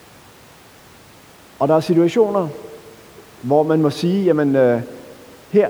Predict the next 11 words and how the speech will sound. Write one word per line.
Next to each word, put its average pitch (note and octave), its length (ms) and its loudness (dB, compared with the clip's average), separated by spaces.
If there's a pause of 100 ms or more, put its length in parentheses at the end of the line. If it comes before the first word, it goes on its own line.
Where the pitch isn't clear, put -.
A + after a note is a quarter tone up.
(100)
her F#3+ 320 0
rækker F#3 240 2
optimismen D#3+ 580 0
ikke D3+ 180 0
rigtigt D#3 280 0 (320)
til D#3+ 340 -2
at, A#2+ 200 0 (440)
at, A2 100 -2 (220)
at G#2+ 80 -4
bære A#2 220 0
igennem." C#3+ 420 -4